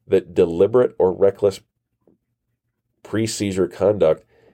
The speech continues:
can render a later use of force excessive before dismissing the appeal for lack of jurisdiction. To state the obvious,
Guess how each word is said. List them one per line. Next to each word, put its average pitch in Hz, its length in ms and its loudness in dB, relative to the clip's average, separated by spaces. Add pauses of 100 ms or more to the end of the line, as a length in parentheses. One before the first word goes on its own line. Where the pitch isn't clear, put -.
(140)
can 120 200 -2
render 113 300 2
a 101 120 0
later 98 400 2
use 98 260 -6
of 90 80 -4
force 85 320 0
excessive 82 640 -2 (420)
before 127 460 0
dismissing 107 520 -2
the 104 80 0
appeal 85 340 0
for 82 160 -4
lack 82 260 -2
of - 120 -10
jurisdiction. 85 720 -2 (1080)
To 95 120 -2
state 95 400 -4
the 90 140 0
obvious, 80 480 -2